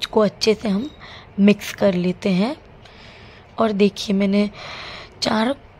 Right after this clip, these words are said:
कप के करीब चावल लिए थे, इसे दो घंटे सोक कर कर रखे थे। चावलों को भी मैं इसमें ऐड कर देती हूँ। ये मैंने अच्छे से वॉश कर लिए।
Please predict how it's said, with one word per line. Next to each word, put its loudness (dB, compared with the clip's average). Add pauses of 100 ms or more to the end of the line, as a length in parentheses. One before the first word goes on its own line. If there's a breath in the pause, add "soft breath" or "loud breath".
कप 0
के 0
करीब 0 (580 loud breath)
चावल 0
लिए -2
थे, 0
इसे -2 (320)
दो 8
घंटे 2
सोक 0
कर -2
कर 0
रखे -2
थे। -4 (500 loud breath)
चावलों 0
को -2
भी 0
मैं 0
इसमें -4
ऐड -2
कर 0
देती -2
हूँ। -4 (520 loud breath)
ये 2
मैंने 2
अच्छे 0
से -4
वॉश 2
कर -2
लिए। -6